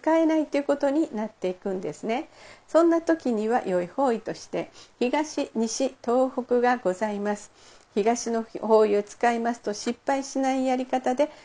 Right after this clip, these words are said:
早く結果を出すことができる方位。西の方位を使いますと、えー、集中力が増して、えー、経済を動かすことができる方位。東北の方位を使いますと、いろんな情報が集まってきて、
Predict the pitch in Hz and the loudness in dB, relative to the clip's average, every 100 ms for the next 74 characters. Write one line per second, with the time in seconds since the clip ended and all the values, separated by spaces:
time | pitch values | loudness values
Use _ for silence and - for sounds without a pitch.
0 | - - 202 190 175 - 180 - 277 254 | -8 0 2 2 -2 -4 -4 0 2 2
1 | 262 269 - 226 294 262 196 185 202 185 | 0 -2 -2 0 2 2 0 -2 -4 -4
2 | 185 175 165 - - - _ 208 202 254 | -2 -2 -2 -6 -14 -20 _ -4 -2 0
3 | 240 247 233 226 220 220 - 247 247 233 | 0 2 2 2 0 -4 -4 0 0 0
4 | 240 - - 277 233 - _ - - - | -4 -6 -2 0 0 -6 _ -20 -20 -8
5 | 208 208 202 311 311 311 320 285 269 262 | -4 -2 -2 0 0 2 2 2 2 0
6 | 254 247 240 247 - - 330 294 - _ | 2 2 2 -2 -6 -2 0 0 -4 _
7 | _ _ - 190 185 233 214 185 190 185 | _ _ -2 -2 2 2 2 0 -2 0
8 | 190 202 208 285 - 302 302 339 302 233 | 0 0 0 -2 0 0 2 2 2 0
9 | 226 220 208 175 175 151 - - - - | -2 -4 0 2 2 -2 -10 -20 -20 -4
10 | 226 233 233 226 233 220 214 214 208 202 | 2 2 2 0 0 -2 0 0 2 0
11 | 202 - 247 233 226 226 - - - 214 | -4 -2 0 0 -2 -4 -4 -6 0 4
12 | 311 330 302 294 285 285 269 269 - 269 | 4 4 2 2 2 4 2 0 -2 -4
13 | 285 277 269 - 196 - 269 | -2 -2 -2 -6 -10 0 0